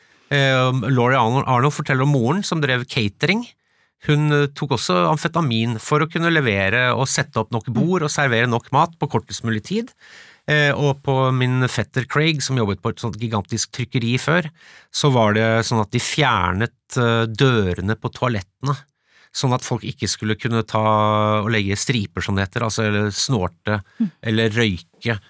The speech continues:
Speaker 1: eh, eh, amfetamin, eh, på jobb for å holde seg gående. Så, eh, dette er noe man, man forbinder jo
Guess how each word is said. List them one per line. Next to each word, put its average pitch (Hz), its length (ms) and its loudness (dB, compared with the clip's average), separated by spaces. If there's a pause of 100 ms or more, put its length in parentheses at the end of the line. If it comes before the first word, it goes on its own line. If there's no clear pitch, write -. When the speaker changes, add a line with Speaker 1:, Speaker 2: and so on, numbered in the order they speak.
(220)
Speaker 1:
eh, 117 80 -4
eh, 107 720 0
amfetamin, 110 720 0 (400)
eh, 113 80 0
på 117 340 0
jobb 113 340 0
for - 180 0
å 113 80 2
holde 113 140 0
seg 110 180 -2
gående. 104 340 0 (580)
Så, 143 400 4
eh, 139 720 2
dette 120 240 -4
er 143 120 2
noe 131 120 2
man, 120 220 2 (340)
man 123 220 -2
forbinder 120 500 -2
jo - 0 -